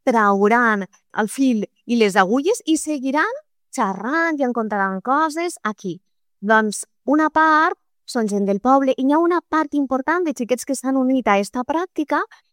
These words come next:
que són àrabs. Fantàstic. Doncs elles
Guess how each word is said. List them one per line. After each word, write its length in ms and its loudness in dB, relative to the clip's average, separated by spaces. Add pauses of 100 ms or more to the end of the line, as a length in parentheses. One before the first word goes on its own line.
(100)
que 140 2
són 240 0
àrabs. 540 2 (840)
Fantàstic. 640 -8 (400)
Doncs 340 -8
elles 640 -4